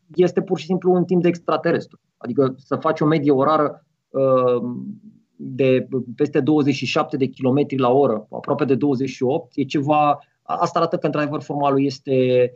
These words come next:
uh, era de top în competiție. Uh, și mai e ceva, pe Jabel, pe Jabel Hafid, știi? Cățărarea care întotdeauna e mai importantă decât asta,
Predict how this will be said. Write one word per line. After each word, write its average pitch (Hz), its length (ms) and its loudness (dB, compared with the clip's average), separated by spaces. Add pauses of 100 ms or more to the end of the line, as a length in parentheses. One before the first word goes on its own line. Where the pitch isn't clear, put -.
(380)
uh, 127 200 2
era 139 180 4
de 127 100 -4
top - 340 -6
în 107 220 -20
competiție. 107 520 -14 (380)
Uh, 127 180 0
și 160 240 -2
mai 165 200 2
e 214 40 2
ceva, 214 560 -2
pe 151 280 0
Jabel, 165 440 0
pe 151 480 2
Jabel 156 260 0
Hafid, - 280 -4
știi? 160 240 -12
Cățărarea 156 440 -2
care 156 400 -2
întotdeauna 160 520 0
e 156 100 0
mai 143 220 0
importantă 127 580 -2
decât 107 300 -12
asta, 113 400 -12